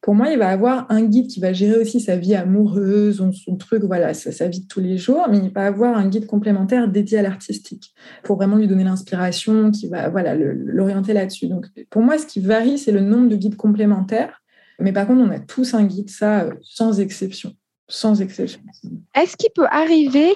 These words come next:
Speaker 2: que, euh, des aléas de la vie ou quelque chose fait que la reliance à ce guide soit rompue ? Est-ce que c'est possible ?
Speaker 1: Pour moi, n-, rompu, non.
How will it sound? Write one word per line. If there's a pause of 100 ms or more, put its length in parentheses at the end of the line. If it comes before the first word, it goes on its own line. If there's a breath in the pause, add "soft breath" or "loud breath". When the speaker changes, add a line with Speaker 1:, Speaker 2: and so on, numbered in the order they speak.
(100)
Speaker 2:
que, (160)
euh,
des
aléas
de
la
vie (160)
ou
quelque
chose
fait
que (340 soft breath)
la
reliance
à
ce
guide
soit
rompue ? (360)
Est-ce
que
c'est
possible ? (440)
Speaker 1:
Pour
moi,
n-,
rompu, (100)
non.